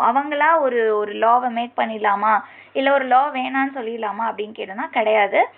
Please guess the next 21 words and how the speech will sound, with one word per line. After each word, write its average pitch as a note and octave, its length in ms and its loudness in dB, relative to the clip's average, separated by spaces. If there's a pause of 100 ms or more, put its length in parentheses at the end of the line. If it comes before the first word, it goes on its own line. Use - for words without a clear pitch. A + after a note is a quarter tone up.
(260)
So, C4+ 100 0
council F4+ 480 2
of G4+ 120 0
minister C#4 380 -4
என்ன A#3+ 220 -2
டெசிஷன் B3 520 -4
எடுக்கிறாங்களோ G3 380 0
அதை B3 340 0
தான் C#4+ 200 -2
வந்து C4+ 520 -4
பிரசிடென்ட் B3+ 380 -2
வந்து A3 580 -2 (180)
ஃபிக்ஸ் - 260 -6
பண்ணணும். F#3+ 500 0 (360)
ஓகேவா? B3 340 -2 (360)
அடுத்து, A3+ 460 -2
cannot F4 320 0
dismiss E4 360 -2 (120)
the C4 100 0
prime B3 280 0
minister C4+ 400 -2